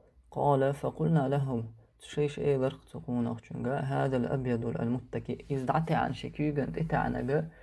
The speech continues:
يوح، يوح كيس باتوش. والله يقونا يوق محمد يا. يوح كيك،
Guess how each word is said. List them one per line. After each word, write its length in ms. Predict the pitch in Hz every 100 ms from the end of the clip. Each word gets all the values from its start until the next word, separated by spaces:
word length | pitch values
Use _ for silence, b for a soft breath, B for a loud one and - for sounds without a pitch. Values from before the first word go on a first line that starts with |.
| B B
يوح، 400 | 127 131 139 - - b b b b b b _ _ _ -
يوح 540 | 127 139 139 139 143 - - _ - - - - -
كيس 440 | - 139 147 143 131
باتوش. 720 | 117 117 - 117 113 113 - - - - - - - -
والله 440 | 120 120 135 151 - _ _ _ - - 151
يقونا 540 | 160 135 120 117 -
يوق 300 | 135 139 135
محمد 420 | 127 120 117 -
يا. 180 | - - - _ b b b b b b b b -
يوح 240 | 131 127
كيك، 580 | 127 - 120 117 143 143